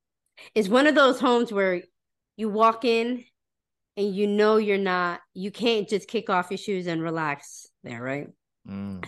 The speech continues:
Speaker 1: <laughs> My kids immediately got that feeling, and
Speaker 2: Mm.
Speaker 1: my, I had both of them that day.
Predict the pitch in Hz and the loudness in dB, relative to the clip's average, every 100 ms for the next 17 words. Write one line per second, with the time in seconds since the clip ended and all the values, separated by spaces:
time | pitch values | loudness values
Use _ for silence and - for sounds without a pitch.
0 | - 370 _ _ - _ 202 190 185 220 | -8 -10 _ _ -20 _ -2 -2 2 0
1 | - - 196 185 175 160 151 156 143 143 | -2 -4 0 0 0 -4 -6 -8 -8 -8
2 | 139 262 254 254 254 240 - 185 180 175 | -6 0 0 2 -2 -4 -6 -4 -2 -2
3 | 170 170 214 214 190 190 180 180 170 - | -4 -6 -10 -16 -12 -6 -4 -4 -6 -8
4 | - 190 185 170 190 220 196 196 185 170 | -8 -4 -2 -2 -2 -2 -2 -2 0 -2
5 | 170 175 190 | 0 -2 -2